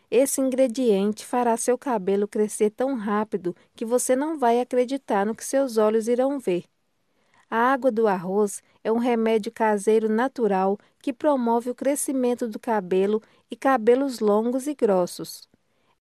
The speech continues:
Coloque meia xícara de arroz em um recipiente com tampa. Lave o arroz com água limpa para remover a sujeira ou partículas nele.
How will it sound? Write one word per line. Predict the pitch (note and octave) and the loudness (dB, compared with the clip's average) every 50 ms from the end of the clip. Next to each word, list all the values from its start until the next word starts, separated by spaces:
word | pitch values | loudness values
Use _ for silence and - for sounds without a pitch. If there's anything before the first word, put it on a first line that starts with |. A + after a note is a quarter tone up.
| _ _ _ _ _ _ _ _ _ | _ _ _ _ _ _ _ _ _
Coloque | - B3+ B3+ C4+ C#4 C#4+ C#4 - - | 0 4 4 6 4 4 2 0 -4
meia | B3+ C4 C4+ D4 D#4 E4 D#4+ D#4 | -2 0 0 0 2 2 0 0
xícara | D4 - - B3 A3+ G#3 - G3+ F#3+ | -2 -2 -4 -4 -4 -2 -2 -2 -2
de | F#3 - A#3+ | 0 2 2
arroz | A#3+ A3+ A3 F3+ G3 A3 A#3+ B3 A#3 | 2 2 2 0 0 2 2 2 0
em | C4 C4 | -2 -2
um | C4+ | -2
recipiente | B3 C4+ C4+ B3+ - C#4+ - _ - A3+ G#3 F#3+ F#3+ G3 G3 - - | 0 -2 -2 -2 -4 -8 -10 _ -4 0 0 0 0 -2 -4 -8 -12
com | - - D4 D4+ | -10 -6 -6 -6
tampa. | D4 - _ - G#3 G3 G3 F#3+ - - F3+ F3 - _ _ _ _ _ _ _ _ _ _ _ _ _ | -6 -4 _ 0 0 0 0 -2 -4 -6 -8 -8 -10 _ _ _ _ _ _ _ _ _ _ _ _ _
Lave | - B3 C4 C4 C4+ C#4 C4+ C4 C#4 | -6 -2 2 2 4 4 2 2 2
o | C#4 | 4
arroz | C4 B3+ B3 G#3+ G#3+ G#3+ A3 A3 A3 | 4 4 2 2 4 4 4 4 2
com | - - C4 B3+ B3+ | -2 -2 0 2 2
água | A#3+ B3 B3 C4 C#4+ C#4+ | 2 2 2 2 2 2
limpa | C#4 B3+ B3 B3+ B3 - C4 | 2 2 0 0 0 -2 -2
para | B3 - B3 A#3+ A#3 | -2 0 0 0 0
remover | A#3+ G#3+ C4 C#4 C#4+ D4 D4+ D4 C4 G#3+ A3 A3+ A#3 | 0 0 0 0 0 0 0 -2 0 0 2 2 2
a | A#3 | 0
sujeira | - - C#4+ C#4 A#3+ G#3 A3 G#3+ G#3+ A#3 A#3 A#3+ A#3 - _ _ _ _ | -2 -4 -6 -6 -2 2 4 4 4 4 4 0 -2 -4 _ _ _ _
ou | A3+ A#3+ | 0 0
partículas | B3+ - D4+ C#4+ D4 - - - - B3+ B3+ - - C#4 C#4 D4 C#4 A#3+ | 0 2 0 0 0 -2 -4 -6 -6 -6 -6 -4 -4 -2 0 0 0 0
nele. | - G#3 G3 F#3+ F#3 F#3 F3+ E3+ D#3+ - | 0 0 2 2 2 0 -2 -4 -6 -10